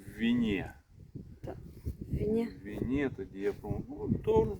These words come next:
Speaker 1: дуже-дуже-дуже вкусно, між прочим. Тут надо Тоже ще
Speaker 2: Я
Speaker 1: не
Speaker 2: ж то, то
Speaker 1: готовий.
Speaker 2: да, вспоминаю.
Speaker 1: Ти тоді нічого не пам'ятаєш, бо вже почала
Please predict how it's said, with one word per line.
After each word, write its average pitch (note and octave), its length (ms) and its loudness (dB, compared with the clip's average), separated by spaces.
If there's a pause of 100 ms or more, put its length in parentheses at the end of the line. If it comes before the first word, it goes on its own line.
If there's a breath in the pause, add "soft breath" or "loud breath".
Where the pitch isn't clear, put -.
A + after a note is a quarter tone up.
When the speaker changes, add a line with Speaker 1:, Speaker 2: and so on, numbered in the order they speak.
(120)
Speaker 1:
дуже-дуже-дуже G3 1000 -2
вкусно, - 520 -10
між - 140 -2
прочим. - 420 -6
Тут G#2+ 140 -10
надо - 200 -6 (680)
Тоже - 200 -6
ще - 160 0
Speaker 2:
Я A#3 60 6
Speaker 1:
не B3+ 60 4
Speaker 2:
ж - 140 -2
то, B3 80 8
то A#3+ 160 4
Speaker 1:
готовий. G#3+ 160 8
Speaker 2:
да, F#3 80 10
вспоминаю. A#3 800 4 (1500)
Speaker 1:
Ти C4+ 80 -10
тоді A#2+ 260 -2
нічого A2 300 -4
не A2 80 -4
пам'ятаєш, E2 420 -14
бо F2+ 80 -10
вже - 140 -14
почала F2+ 460 -8